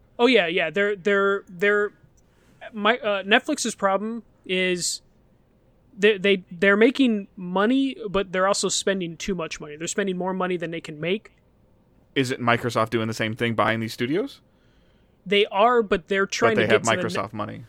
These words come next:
Speaker 2: so.
Speaker 1: Yeah, they have Microsoft money, but also more importantly,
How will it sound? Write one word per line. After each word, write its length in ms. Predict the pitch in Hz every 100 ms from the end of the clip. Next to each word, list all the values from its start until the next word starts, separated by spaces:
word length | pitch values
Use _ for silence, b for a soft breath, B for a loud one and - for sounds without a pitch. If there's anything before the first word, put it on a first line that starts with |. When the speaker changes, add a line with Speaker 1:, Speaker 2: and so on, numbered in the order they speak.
| _
Speaker 2:
so. 200 | 117 117 -
Speaker 1:
Yeah, 180 | 202 - _ _ _
they 80 | -
have 100 | 226
Microsoft 600 | 202 190 190 208 220 -
money, 300 | 214 208 214
but 360 | 196 160 196 -
also 360 | 202 196 220
more 220 | 196 196 185
importantly, 680 | 175 202 208 208 220 220